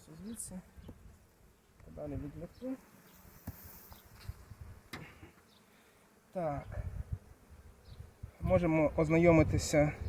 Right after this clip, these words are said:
з рамочкою, на якій працює куплена матка. Ну, як я і казав, рамки не найкращі. Відповідно, маткам тяжко. Але от як почався трохи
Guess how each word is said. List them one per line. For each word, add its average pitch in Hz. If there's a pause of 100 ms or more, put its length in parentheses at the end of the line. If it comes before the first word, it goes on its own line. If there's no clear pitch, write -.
(720)
з 147
рамочкою, 156
на 151
якій 151
працює 156
куплена 240
матка. 233 (720)
Ну, 113 (300)
як 180
я 185
і -
казав, 170 (100)
рамки 170
не 165
найкращі. 180 (840)
Відповідно, 156 (320)
маткам 160
тяжко. 220 (800)
Але 190 (260)
от 185
як 190
почався 180 (140)
трохи 185